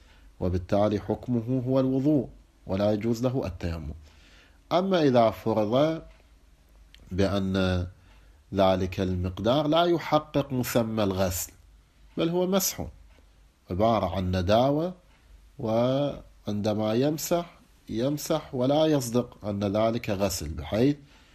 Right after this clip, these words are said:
لا يحصل انتقال لأجزاء الماء من جزء إلى جزء آخر،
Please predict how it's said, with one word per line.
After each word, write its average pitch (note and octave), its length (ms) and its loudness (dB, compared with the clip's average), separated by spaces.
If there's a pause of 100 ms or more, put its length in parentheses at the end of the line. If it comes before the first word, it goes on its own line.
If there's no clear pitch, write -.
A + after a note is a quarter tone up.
(300)
لا B2 360 4
يحصل A#2+ 560 0
انتقال G2+ 760 -2
لأجزاء F#2+ 720 0
الماء B2 400 -2 (600)
من F2+ 180 -2
جزء G#2 320 0
إلى G2+ 420 -2
جزء G#2+ 380 -4
آخر، E2+ 380 -6